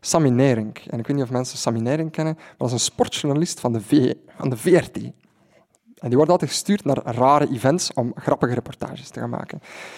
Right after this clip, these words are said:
En ik ken die man van vroeger, want ik heb daar nog, eh, les samen meegegeven in, in, op dezelfde school. Dus ik stap op hem af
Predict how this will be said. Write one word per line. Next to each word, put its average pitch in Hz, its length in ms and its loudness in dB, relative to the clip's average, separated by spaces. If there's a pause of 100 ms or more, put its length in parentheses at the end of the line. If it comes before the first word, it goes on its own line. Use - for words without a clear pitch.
En - 120 6
ik 254 80 4
ken 302 140 6
die 240 80 10
man 196 200 6
van 151 120 4
vroeger, 208 280 6
want 160 140 6
ik - 60 -6
heb 156 100 4
daar 151 80 6
nog, 139 220 0
eh, 123 220 -2
les 180 480 0
samen 180 280 4
meegegeven 165 360 4
in, 127 180 -2
in, 131 240 -6
op 139 100 -8
dezelfde 143 280 2
school. 240 340 4 (640)
Dus 123 180 -8
ik 135 120 -2
stap 214 200 2
op 160 80 0
hem 120 140 2
af 185 220 0